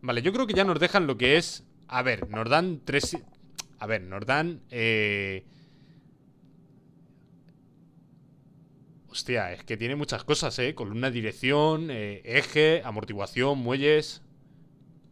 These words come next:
Este, este tiene curro de mecánica. Vale, nos dejan tres vehículos con diferentes tipos de cosas. Principalmente en este simulador yo creo que voy a tirar a por el tema de la pintura y la mecánica más en el Car Mechanic.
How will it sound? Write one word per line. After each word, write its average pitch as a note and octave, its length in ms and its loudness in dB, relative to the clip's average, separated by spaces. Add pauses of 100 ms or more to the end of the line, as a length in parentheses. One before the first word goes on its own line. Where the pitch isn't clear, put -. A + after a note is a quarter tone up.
(260)
Este, E3+ 400 0
este G3+ 160 -4
tiene A3 220 0
curro C3+ 200 0
de A#2 100 2
mecánica. F#2 540 -8 (2250)
Vale, A2 180 -2
nos A2 160 -4
dejan G2 440 -4
tres E3+ 200 4
vehículos G#3 720 2 (240)
con A3 200 -2
diferentes E3+ 540 -2
tipos D#3 260 -2
de A2+ 80 0
cosas. G2+ 520 -12 (580)
Principalmente B3+ 540 0
en A#3 60 0
este G#3+ 200 0
simulador E3+ 500 2
yo D#3 120 -2
creo G3 160 2
que D3+ 80 -4
voy C#3 80 4
a D#3 60 6
tirar C#3 260 2
a C3+ 120 2
por A2+ 280 0
el G2+ 160 -6
tema E3+ 280 -2
de A#2 200 -4
la G2+ 240 -8
pintura C3 760 -6 (220)
y B2+ 140 -6
la A#2 100 2
mecánica F3+ 420 0
más D#3+ 260 0
en D3 100 -4
el A2 120 -2
Car E3 180 2
Mechanic. G#2+ 480 -6